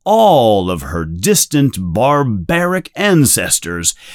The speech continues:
she hated the woman who waited behind that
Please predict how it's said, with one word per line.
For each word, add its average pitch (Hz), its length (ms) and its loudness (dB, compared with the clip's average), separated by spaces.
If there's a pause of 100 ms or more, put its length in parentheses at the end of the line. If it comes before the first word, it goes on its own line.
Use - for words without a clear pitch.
(140)
she 214 680 0
hated 117 1000 0
the 98 100 0
woman 113 500 2
who 98 340 -6
waited 117 360 -2
behind 101 680 -4
that 98 260 -8